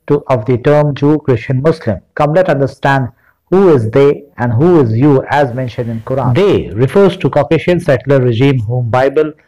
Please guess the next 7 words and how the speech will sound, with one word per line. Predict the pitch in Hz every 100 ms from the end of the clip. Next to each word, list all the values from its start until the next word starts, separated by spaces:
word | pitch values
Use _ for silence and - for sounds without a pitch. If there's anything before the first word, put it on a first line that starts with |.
| _ _ -
Daniel | 135 143 165
chapter | 156 127 - 113
seven | 127 123 131
calls | - 131 127 110 -
the | 113
four | - 151 120
beasts | 147 131 92 -